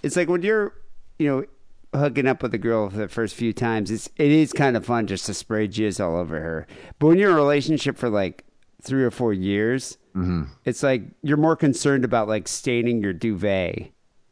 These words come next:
Speaker 2: Yeah.
Speaker 1: You know?
Speaker 2: Right.
Speaker 1: So I guess maybe it is a good idea to have a fucking elongated foreskin to catch your jizz.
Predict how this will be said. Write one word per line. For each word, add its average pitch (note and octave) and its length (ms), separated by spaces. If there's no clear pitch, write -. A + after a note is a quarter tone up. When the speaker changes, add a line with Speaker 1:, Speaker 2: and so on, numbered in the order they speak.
Speaker 2:
Yeah. C#2 300
Speaker 1:
You A#2+ 140
know? A2 320
Speaker 2:
Right. D3 100
Speaker 1:
So C3+ 180
I C3+ 60
guess D3 200
maybe C#3+ 300
it C#3+ 80
is C#3+ 180
a C3 60
good G#2+ 240
idea G#2 320
to F#2 140
have F#2+ 200
a F2+ 180
fucking G#2 360
elongated G2 760
foreskin G#2+ 540
to F#2+ 80
catch - 360
your G#2+ 120
jizz. G2 800